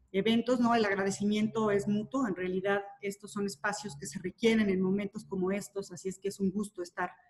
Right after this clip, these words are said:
con todos los presentes. Y voy a las preguntas, eh, y pues yo creo que las puede responder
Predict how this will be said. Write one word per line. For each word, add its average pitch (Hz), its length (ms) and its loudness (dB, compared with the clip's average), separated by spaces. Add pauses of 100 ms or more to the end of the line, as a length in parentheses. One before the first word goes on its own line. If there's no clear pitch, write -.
(180)
con 190 180 -2
todos 202 200 -2
los 185 160 -4
presentes. 175 640 -6 (520)
Y 233 140 8
voy 294 160 10
a 320 80 10
las 262 160 6
preguntas, 247 800 10
eh, 214 640 4 (720)
y 240 220 10
pues 247 240 8
yo 269 100 4
creo 285 140 4
que 285 100 6
las 233 160 6
puede 262 260 10
responder 247 680 8